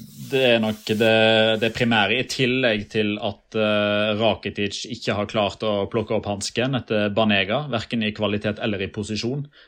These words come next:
Eh, Banega klarte jo å være en, både en dyptliggende playmaker, men han klarte også å lure seg inn i mellomrommet, og var således veldig mobil og vanskelig å plukke opp hvis man for eksempel hadde et anker, da, for eksempel Casemiro eller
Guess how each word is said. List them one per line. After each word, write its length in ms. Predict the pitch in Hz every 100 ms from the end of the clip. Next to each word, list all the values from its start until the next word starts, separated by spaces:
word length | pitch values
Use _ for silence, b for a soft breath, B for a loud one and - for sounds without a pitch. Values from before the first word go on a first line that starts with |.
| b
Eh, 540 | 113 110 107 107 107 107
Banega 840 | 107 135 127 110 104 156 151 147
klarte 640 | - - 139 151 160 - 151
jo 80 | 110
å 60 | 104
være 320 | 107 117 107
en, 100 | 107 104 101 - -
både 380 | 120 113 123 113
en 160 | 104
dyptliggende 840 | 107 104 104 - 107 101 98 101 104
playmaker, 580 | 113 98 95 92 - 117
men 120 | 120
han 120 | 113
klarte 300 | 107 107 123
også 220 | 117 98
å 40 | 95
lure 260 | 101 107 104
seg 160 | 104
inn 80 | 95
i 20 |
mellomrommet, 560 | 95 98 104 101 90 120
og 140 | 139
var 300 | 120 104 92 -
således 640 | - - 117 92 90 98 110
veldig 300 | 101 101 95 90 - B B B
mobil 640 | 120 120 107 113 123 143
og 140 | 123
vanskelig 480 | 113 113 - - 107
å 80 | 98
plukke 360 | - 113 107 123 120
opp 220 | 120 - -
hvis 160 | 123 107
man 140 | 120 110
for 80 |
eksempel 280 | 113 120 107
hadde 220 | 107 107 104
et 80 | -
anker, 440 | 120 107 104 120
da, 80 | 143
for 140 | 143 123
eksempel 300 | 110 107 110
Casemiro 640 | 113 - 117 107 95 95 98
eller 320 | 98 101